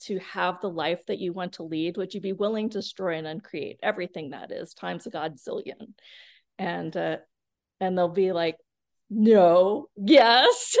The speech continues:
<laughs> because the frequency actually will usually read as a yes, because it's about having what you want out of life. And, uh,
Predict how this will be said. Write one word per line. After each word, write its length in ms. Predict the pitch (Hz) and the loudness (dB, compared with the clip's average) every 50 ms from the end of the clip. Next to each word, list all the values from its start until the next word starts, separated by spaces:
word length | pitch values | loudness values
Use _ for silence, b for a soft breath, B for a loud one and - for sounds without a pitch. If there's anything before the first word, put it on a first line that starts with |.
| 523 - | 2 2
<laughs> 140 | 415 508 - 415 - - | -2 -2 0 -2 -2 0
because 280 | - - 381 285 285 269 - | 0 2 4 4 4 4 2
the 100 | 440 - - - | -2 -2 -4 -6
frequency 600 | 294 330 453 - - 466 - - - - 240 226 | -2 -4 -2 -2 0 -4 -4 -4 -8 -8 -6 -4
actually 680 | - 196 196 208 - - - 254 247 247 240 233 233 240 | -4 -4 -4 -6 -8 -12 -12 -6 -6 -4 -4 -4 -6 -2
will 160 | 202 220 220 | 2 2 2
usually 560 | 202 175 185 180 180 190 - - 196 214 214 | 2 0 0 0 0 0 -2 -2 -4 -4 -4
read 320 | 208 - 165 165 170 165 170 | -4 -4 -6 -4 -4 -2 -2
as 140 | 180 - - | -2 -2 -4
a 60 | 190 | -4
yes, 840 | 180 240 302 320 139 - - - - - - - - - - - - _ _ _ _ _ - | -4 -2 -2 -2 -4 -6 -8 -10 -14 -14 -14 -14 -14 -14 -14 -18 -20 _ _ _ _ _ -12
because 360 | 240 220 220 - 247 247 240 | -12 -10 -6 -4 -4 -2 -2
it's 140 | 254 240 254 | -4 -6 -6
about 320 | 269 202 220 208 202 - | -6 -6 -4 -4 -4 -6
having 460 | - - - 202 185 190 185 202 185 180 | -6 -10 -10 -8 -8 -6 -4 -6 -6 -6
what 260 | 175 175 - - - | -8 -10 -12 -12 -14
you 80 | 180 | -14
want 360 | 156 160 139 151 - 117 - - | -12 -10 -10 -10 -10 -10 -14 -14
out 200 | - 139 139 143 | -14 -12 -12 -12
of 80 | 135 _ - | -14 _ -16
life. 420 | - - - - - - 185 _ _ _ _ _ _ B B B B B B B B B - | -16 -16 -16 -16 -16 -18 -20 _ _ _ _ _ _ B B B B B B B B B -6
And, 400 | - 196 190 190 180 185 180 - | -4 -2 0 0 -2 -4 -4 -4
uh, 280 | 196 185 175 175 175 175 | -4 -4 -2 -4 -4 -6